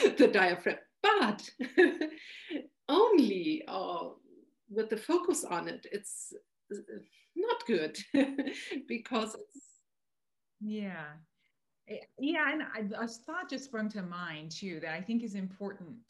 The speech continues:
Speaker 2: to, to discuss, which is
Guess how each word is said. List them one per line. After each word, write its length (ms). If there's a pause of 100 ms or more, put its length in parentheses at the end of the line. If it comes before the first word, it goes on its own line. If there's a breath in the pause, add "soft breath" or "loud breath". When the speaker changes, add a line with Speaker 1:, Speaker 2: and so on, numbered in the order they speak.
(100)
Speaker 2:
to, 500 (800)
to 60
discuss, 680
which 240
is 580